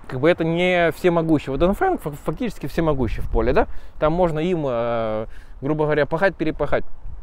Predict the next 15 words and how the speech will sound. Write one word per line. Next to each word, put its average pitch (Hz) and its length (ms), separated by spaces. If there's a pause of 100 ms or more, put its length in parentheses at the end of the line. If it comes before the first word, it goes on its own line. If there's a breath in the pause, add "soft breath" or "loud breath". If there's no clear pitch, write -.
(260)
Всё 151 140
село. 139 280 (460 loud breath)
Э, 131 260
эти 349 220
же 202 100
там, 139 300
допустим, 131 360
те 139 100
же 135 80
Форты, 240 380
э, 127 960
Д 143 120
В 233 160
шки - 140
более 175 400